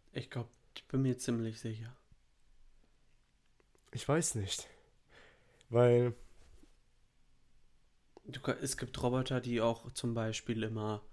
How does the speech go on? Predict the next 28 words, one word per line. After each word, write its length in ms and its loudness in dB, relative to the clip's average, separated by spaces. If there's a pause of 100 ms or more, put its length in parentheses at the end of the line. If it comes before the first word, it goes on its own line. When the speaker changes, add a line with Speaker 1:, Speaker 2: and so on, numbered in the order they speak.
(880)
Speaker 1:
einen 120 -6
Strike 460 -2
beim 200 -2
Bowling 440 0
werfen. 380 -8 (1120)
Speaker 2:
Ja 80 2
gut. 320 0 (1120)
Das 220 0
ist 180 -6
aber 200 2
etwas, 560 0
wo 400 2 (520)
Speaker 1:
Da 240 -6
wir 80 -6
Speaker 2:
du 180 -4
deutlich 400 4
mehr 180 2
Einfluss 440 -2
hast 400 -8
auf 160 -4
das. 360 -6 (680)
Speaker 1:
Als 200 -10
bei 100 -6
einem 200 -6
Würfel? 320 -6 (1080)
Speaker 2:
Das 100 -12
ist 60 -8
schwierig. 580 -2